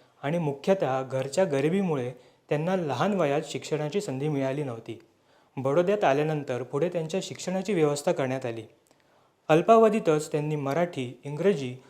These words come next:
गुजराती व उर्दू भाषांचं शिक्षण पूर्ण केले. त्यानंतर अठ्ठावीस डिसेंबर अठराशे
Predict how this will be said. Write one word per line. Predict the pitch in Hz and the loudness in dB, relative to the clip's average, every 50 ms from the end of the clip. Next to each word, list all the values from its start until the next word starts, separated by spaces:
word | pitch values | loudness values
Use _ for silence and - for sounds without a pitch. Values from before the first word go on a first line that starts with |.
| _ _ _ - 135 | _ _ _ -8 -4
गुजराती | 139 135 147 156 196 196 196 151 131 127 127 | -4 0 2 2 2 2 2 0 -4 -4 -4
व | 135 135 165 | -4 -2 -2
उर्दू | - - 147 139 139 143 185 220 | -2 -2 -4 -4 -2 2 2 2
भाषांचं | 190 190 156 - 170 160 156 156 139 156 | 2 2 2 0 0 -2 -2 -4 -6 -6
शिक्षण | 156 139 127 - - 151 160 | -6 -8 -10 -8 -8 -8 -8
पूर्ण | 170 - 147 139 147 151 143 | -8 -6 -4 -2 -2 -2 -2
केले. | - 123 113 113 104 104 - _ _ _ _ _ _ _ _ _ _ _ _ | -2 -4 -4 -6 -8 -14 -18 _ _ _ _ _ _ _ _ _ _ _ _
त्यानंतर | - 156 175 202 202 180 156 143 - 143 131 131 131 - - - | 6 6 6 6 4 2 0 0 -2 -2 -4 -4 -6 -8 -10 -10
अठ्ठावीस | 135 131 - - 202 226 240 226 196 | -10 -2 4 6 6 6 6 4 2
डिसेंबर | 165 156 - 180 180 170 151 135 135 143 | 0 -2 0 0 -2 0 0 -2 -2 -2
अठराशे | 139 123 - - 147 151 151 - 180 | -4 -8 -6 -6 -6 -6 -4 -4 -6